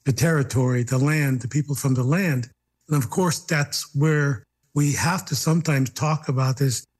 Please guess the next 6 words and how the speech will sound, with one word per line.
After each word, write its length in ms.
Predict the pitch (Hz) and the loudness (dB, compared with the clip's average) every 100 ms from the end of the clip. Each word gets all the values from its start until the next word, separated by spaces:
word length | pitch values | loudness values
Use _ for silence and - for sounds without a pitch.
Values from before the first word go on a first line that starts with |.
| _ _ - | _ _ 0
in 120 | 147 | 2
metaphysical 720 | 151 131 - 185 180 - 135 | 2 0 0 0 0 0 -2
terms, 640 | 117 196 202 143 127 - - _ _ | 0 0 2 0 -2 -10 -20 _ _
because 380 | 156 165 147 135 220 - | -4 0 0 0 -6 -4
they 320 | 151 170 170 | 0 2 0
can't. 640 | 160 - 214 190 95 - | 0 0 0 0 -4 -10